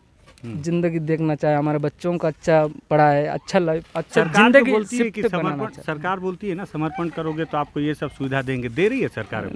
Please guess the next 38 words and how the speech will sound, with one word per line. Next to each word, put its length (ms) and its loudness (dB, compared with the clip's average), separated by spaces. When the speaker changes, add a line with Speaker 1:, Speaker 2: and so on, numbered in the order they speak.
Speaker 2:
तो 200 4
हमारा 580 4
ज़्यादा 300 2
दिन 180 -2
नहीं 320 -2
हुआ 180 0
सरेंडर 380 0
कर, 200 -2
अभी 180 4
तो 240 4
फिलहाल 720 4
एक 140 -2
सप्ताह 320 4
होने 200 4
जा 140 10
रही 80 6
है, 60 6
हम 160 2
अच्छे 320 2
माहौल 340 4
देख 200 2
रहे 100 0
हैं 60 -2
यहाँ 200 -2
आकर 220 -8
के। 200 -14
Speaker 1:
ठीक 200 -4
है। 280 -8
Speaker 2:
जी। 260 -6
Speaker 1:
मतलब 220 2
व्यवस्था 360 2
मिल 200 0
रहा 80 4
है 80 2
सब 120 -4
चीज़? 140 -4
Speaker 2:
जी, 220 0
जी। 220 -8